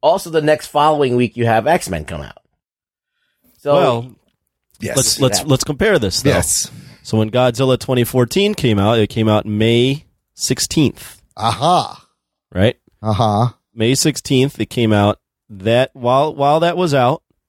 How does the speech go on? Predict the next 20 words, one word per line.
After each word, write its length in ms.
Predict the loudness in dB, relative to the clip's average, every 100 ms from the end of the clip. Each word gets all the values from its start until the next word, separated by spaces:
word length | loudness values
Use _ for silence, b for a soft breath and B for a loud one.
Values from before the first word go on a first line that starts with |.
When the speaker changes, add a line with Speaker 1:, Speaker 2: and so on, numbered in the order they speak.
| _ _ _ _
Speaker 2:
you 80 | -2
had 100 | 0 2
Amazing 400 | 2 2 0 -2
Spider-Man 480 | 0 0 2 0
two 260 | 0 0 2
out. 220 | 2 0 -4
Speaker 3:
Oh, 80 | -2
Speaker 2:
You 60 | 0
Speaker 3:
shit. 240 | 2 2
Speaker 2:
had 80 | 2
Neighbors 680 | 0 0 0 2 0 0 -4
out. 300 | -4 -2 -2 -8 _ _ _ _ _ _ _ _ _ _ -8
And 100 | -2
then 120 | 2
the 80 | 2
week 260 | 2 2 0
after, 580 | 2 2 0 0 0 -2
Speaker 3:
Yeah. 200 | -4 -4 -4 _ _ _
Speaker 2:
funny 320 | _ -2 0
enough, 560 | 2 2 0 -2 -12 -20